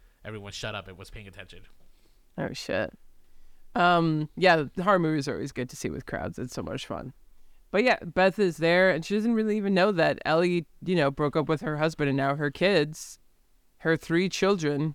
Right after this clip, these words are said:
Speaker 2: you know, are living without their dad, who
Speaker 1: Mm-hmm.
Speaker 2: isn't being a really good dad to them. The three kids are Danny, Bridget,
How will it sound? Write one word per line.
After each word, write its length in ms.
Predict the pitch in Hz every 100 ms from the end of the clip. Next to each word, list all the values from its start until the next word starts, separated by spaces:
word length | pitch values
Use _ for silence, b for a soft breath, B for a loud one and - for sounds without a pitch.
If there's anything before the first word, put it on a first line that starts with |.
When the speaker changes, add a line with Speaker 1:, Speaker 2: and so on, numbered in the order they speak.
| _
Speaker 2:
you 140 | - 147
know, 100 | 139
are 100 | 151
living 360 | 147 147 165 160
without 340 | 151 143 139
their 140 | 156 135
dad, 520 | 135 156 127 139 151
who 180 | 143 139
Speaker 1:
Mm-hmm. 80 | 123
Speaker 2:
isn't 340 | 143 147 139
being 240 | 147 143 139
a 60 |
really 260 | 127 131 131
good 140 | 135
dad 220 | 113 127 135
to 80 | 123
them. 260 | 113 127 -
The 100 | 147
three 180 | 156 143
kids 300 | - 160 139
are 220 | 135 139
Danny, 560 | 120 139 135 151 175 - _ _ _ _
Bridget, 440 | 143 139 165 185